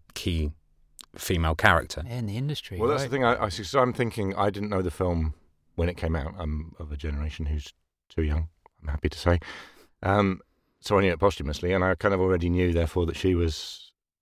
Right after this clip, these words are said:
Speaker 3: you know, this kick-ass figure. But actually, you go back and go, yeah, you got an ensemble cast, and she's just one of them.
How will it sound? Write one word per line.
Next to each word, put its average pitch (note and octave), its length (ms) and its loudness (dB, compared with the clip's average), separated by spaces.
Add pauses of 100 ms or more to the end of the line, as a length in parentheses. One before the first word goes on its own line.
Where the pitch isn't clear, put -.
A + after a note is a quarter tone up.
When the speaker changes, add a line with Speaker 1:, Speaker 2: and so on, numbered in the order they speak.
(340)
Speaker 3:
you F#2+ 120 0
know, D#2+ 80 4
this D#2+ 140 2
kick-ass E2+ 360 0
figure. D#2+ 340 2
But D#2 160 -2
actually, E2+ 380 0
you D2 100 0
go E2+ 160 -2
back E2 300 -2
and D2 100 -2
go, D2 300 0 (400)
yeah, A2 120 -8
you - 40 -4
got D2+ 140 -2
an D2+ 80 2
ensemble D#2 340 2
cast, F2 320 -2
and E2+ 100 -2
she's D#2+ 160 -2
just D#2+ 140 -2
one E2+ 140 2
of E2+ 100 -2
them. F2+ 220 0